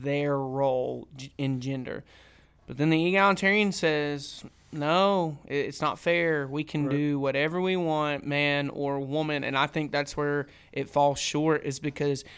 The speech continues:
Speaker 1: instead of focusing on their own responsibilities as a man or a woman, they want to focus on the other.
Speaker 2: Absolutely.
Speaker 1: And it can really distract a person. But ultimately,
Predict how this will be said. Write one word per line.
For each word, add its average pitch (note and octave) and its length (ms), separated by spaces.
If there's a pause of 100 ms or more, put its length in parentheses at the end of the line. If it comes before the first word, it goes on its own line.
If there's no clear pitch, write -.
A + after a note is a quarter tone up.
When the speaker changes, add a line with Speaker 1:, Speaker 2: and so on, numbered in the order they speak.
(140)
Speaker 1:
instead D#3 300
of D3 80
focusing E3 560
on D#3 240
their D3 240
own D#3 320
responsibilities D3 1300
as C3+ 180
a C#3 80
man C#3 280
or C#3 180
a C#3 80
woman, C3+ 380
they C#3 160
want C#3 260
to - 80
focus B2 460
on A#2+ 440
the B2+ 200
other. - 320 (100)
Speaker 2:
Absolutely. A2+ 500
Speaker 1:
And C3 80
it - 160
can C3+ 400
really C#3+ 280
distract C3 580
a C#3 60
person. C3+ 640
But C3+ 180
ultimately, E3+ 880